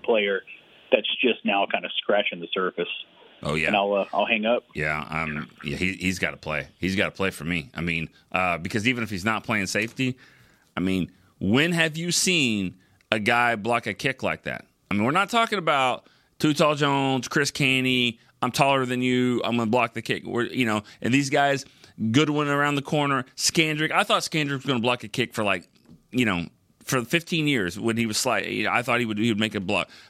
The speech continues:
Speaker 2: But the way that he timed that, I mean, that, that's just a player. That's just a football player. And he's been doing it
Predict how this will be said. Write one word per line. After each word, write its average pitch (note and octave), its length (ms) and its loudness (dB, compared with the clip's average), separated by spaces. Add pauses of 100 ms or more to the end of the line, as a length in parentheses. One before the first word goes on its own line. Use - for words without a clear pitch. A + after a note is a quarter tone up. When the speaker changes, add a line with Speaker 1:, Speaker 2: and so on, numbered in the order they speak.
Speaker 2:
But A#2 200 2
the A#2+ 80 2
way C#3 240 4
that C#3 160 0
he D3 140 0
timed C3+ 400 0
that, G#2+ 160 0
I A2+ 40 -2
mean, A2 140 0
that, B2 80 0
that's D#3 180 0
just - 160 -10
a - 60 -12
player. C#3+ 500 -2
That's A2 180 -2
just E3+ 160 -6
a B2+ 60 -2
football B2 540 -4
player. D#2 400 -4 (260)
And C#3 100 4
he's D#3 140 2
been D3 220 0
doing E3+ 320 2
it D#3+ 180 -2